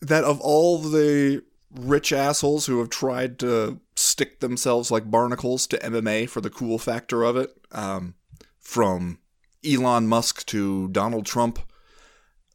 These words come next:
Mark Zuckerberg honestly is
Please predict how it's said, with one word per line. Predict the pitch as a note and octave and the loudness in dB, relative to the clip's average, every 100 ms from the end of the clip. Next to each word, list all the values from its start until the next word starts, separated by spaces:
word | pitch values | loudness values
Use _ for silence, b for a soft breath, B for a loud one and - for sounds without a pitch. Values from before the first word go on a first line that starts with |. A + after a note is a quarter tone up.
| _ | _
Mark | D#3 D3+ F4+ D#4 | 0 2 2 4
Zuckerberg | A3+ A#3 F#3 E3 C#3+ B2 - _ | 4 6 2 4 2 0 -8 _
honestly | - D#3+ F#3+ F#3 E3+ E3+ D#3 | -2 2 2 0 2 2 2
is | - C#3 B2 | 2 -2 -2